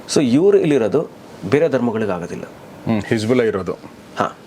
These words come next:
Speaker 2: ಯಾಕಂದ್ರೆ ಇಲ್ಲಿ ಅವ್ರು ಸುನ್ನಿ ಅವರು.
Speaker 1: ಕರೆಕ್ಟ್.
Speaker 2: ಶಿ-,
Speaker 1: ಸುನ್ನಿನೂ ಇದ್ದಾರೆ, ಕ್ರಿಶ್ಚಿಯನ್ಸು ಇದ್ದಾರೆ.
Speaker 2: ಅಲ್ಲ,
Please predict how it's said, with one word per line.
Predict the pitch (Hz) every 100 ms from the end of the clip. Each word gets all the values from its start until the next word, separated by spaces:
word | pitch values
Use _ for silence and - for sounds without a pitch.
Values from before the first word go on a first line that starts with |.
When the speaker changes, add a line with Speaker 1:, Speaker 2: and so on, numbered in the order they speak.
| - -
Speaker 2:
ಯಾಕಂದ್ರೆ | 120 139 139
ಇಲ್ಲಿ | - 131 139 - -
ಅವ್ರು | 147 143
ಸುನ್ನಿ | - 151 127
ಅವರು. | 90 76 - - - - - -
Speaker 1:
ಕರೆಕ್ಟ್. | 110 -
Speaker 2:
ಶಿ-, | -
Speaker 1:
ಸುನ್ನಿನೂ | - 151 156 147
ಇದ್ದಾರೆ, | 143 170
ಕ್ರಿಶ್ಚಿಯನ್ಸು | 123 - 113 95
ಇದ್ದಾರೆ. | 87 78
Speaker 2:
ಅಲ್ಲ, | 131 123 -